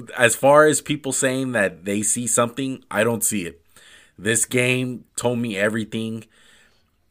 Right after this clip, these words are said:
Um, there's still next season. I do believe that, but I wouldn't be surprised if they try to trade him. Miami's a weird team like that. They might,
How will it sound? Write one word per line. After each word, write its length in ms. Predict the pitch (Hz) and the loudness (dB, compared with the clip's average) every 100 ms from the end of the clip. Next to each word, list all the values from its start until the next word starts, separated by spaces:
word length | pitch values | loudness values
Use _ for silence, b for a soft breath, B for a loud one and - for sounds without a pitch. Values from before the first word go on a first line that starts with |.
| _ - | _ -2
Um, 680 | 104 104 98 95 90 80 _ _ _ _ _ _ _ _ _ | 2 2 0 -4 -8 -16 _ _ _ _ _ _ _ _ _
there's 260 | 107 104 - | -4 -2 0
still 240 | 123 127 | 2 2
next 320 | 127 127 - | 2 -2 -2
season. 500 | 131 120 117 120 117 - | -4 -4 -4 -8 -12 -6
I 160 | 98 | -4
do 240 | 90 101 110 | -2 -4 -2
believe 380 | 120 117 110 | -2 -2 -2
that, 400 | 104 101 - 85 | 0 -2 -4 -10
but 400 | 80 101 82 - _ _ _ _ _ _ _ _ - - | 0 0 0 -8 _ _ _ _ _ _ _ _ -12 -4
I 100 | 120 | 0
wouldn't 280 | 151 196 | 0 0
be 100 | 190 | -4
surprised 500 | 190 190 185 156 156 | -4 -2 2 2 2
if 120 | 131 - | -4 -6
they 100 | 117 | -2
try 220 | 131 127 | 0 0
to 80 | 104 | 0
trade 280 | 120 110 | 0 0
him. 160 | 78 69 _ b b b b b b | -2 -10 _ b b b b b b
Miami's 580 | 90 98 104 117 139 151 | 0 2 4 4 0 2
a 60 | 151 | 2
weird 320 | 139 151 151 | 2 0 -2
team 220 | 156 143 | -4 -4
like 240 | 147 143 143 | -4 -4 0
that. 320 | 139 139 - _ _ _ _ _ _ _ _ _ _ - _ _ - | 2 0 -6 _ _ _ _ _ _ _ _ _ _ -20 _ _ -8
They 140 | 92 | -8
might, 360 | 92 90 110 | -4 -2 -4